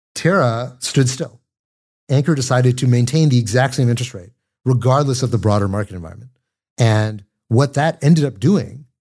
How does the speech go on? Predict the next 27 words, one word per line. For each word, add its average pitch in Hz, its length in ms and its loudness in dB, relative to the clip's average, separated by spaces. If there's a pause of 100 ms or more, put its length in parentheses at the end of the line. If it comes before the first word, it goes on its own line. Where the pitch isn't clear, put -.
(340)
was 120 400 0
it 147 100 2
made 139 560 2 (140)
Anchor 156 320 2
more 143 340 2
and 196 80 0
more 170 160 0
attractive 147 420 0
on 113 100 2
a 110 40 0
relative 110 320 0
basis 98 480 -8 (460)
compared 135 400 2
to 113 400 0 (300)
the 117 100 4
sort 110 160 0
of 104 100 -8
the 120 60 2
risk-free 123 340 0
rate. 92 220 -10 (360)
And 131 140 2
that 143 160 0
caused 131 480 -2 (240)
U 147 160 4
S - 120 -2
T 143 520 0
demand 120 560 -2